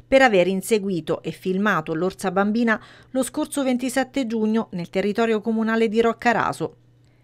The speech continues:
I carabinieri forestali, con il supporto dei militari della stazione di Pesco Costanzo, hanno dato esecuzione ad un decreto emesso dal procuratore capo Luciano D'Angelo,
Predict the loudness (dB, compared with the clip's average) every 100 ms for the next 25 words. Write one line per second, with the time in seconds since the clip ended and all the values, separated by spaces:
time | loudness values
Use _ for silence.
0 | _ _ -4 4 4 4 4 4 2 2
1 | 0 0 4 4 4 0 -4 -4 -8 2
2 | 4 4 2 -2 -2 -4 -2 0 0 0
3 | -2 -2 -6 -6 -4 -4 -4 -2 -4 -2
4 | -4 -2 -2 0 0 0 -2 -4 -8 -20
5 | -8 -2 2 4 4 4 0 -2 -4 -4
6 | -2 0 0 -2 -4 -4 0 0 0 -2
7 | -2 0 0 -2 -2 -4 -4 -4 -8 -2
8 | -2 0 0 0 0 0 0 -2 -2 0
9 | 2 2 2 2 2 2